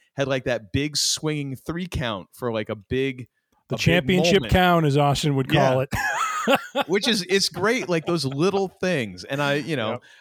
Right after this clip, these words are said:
Speaker 1: I know
Speaker 2: Yep.
Speaker 1: that we haven't been talking wrestling a whole lot, you know, for, for those of you who are tuning in and probably just like, "Oh my gosh, are we gonna talk about movies?" Yes, we're getting there, all right?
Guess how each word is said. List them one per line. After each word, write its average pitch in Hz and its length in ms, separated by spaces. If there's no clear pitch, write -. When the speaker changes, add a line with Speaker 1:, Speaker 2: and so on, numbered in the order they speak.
Speaker 1:
I 180 120
know 240 100
Speaker 2:
Yep. 240 60
Speaker 1:
that 202 80
we 185 60
haven't 175 120
been 151 80
talking 156 340
wrestling 143 400
a 110 40
whole 110 260
lot, 113 240
you 139 120
know, 98 120
for, 101 360
for 113 100
those 110 200
of 104 40
you 95 160
who 120 160
are 104 80
tuning 139 440
in 120 220
and 104 120
probably 120 240
just 107 120
like, 95 160
"Oh 110 80
my 104 120
gosh, 113 380
are 113 40
we 104 60
gonna 117 140
talk 113 300
about 107 240
movies?" 127 460
Yes, 123 280
we're 120 120
getting 127 320
there, 95 200
all 101 120
right? 113 280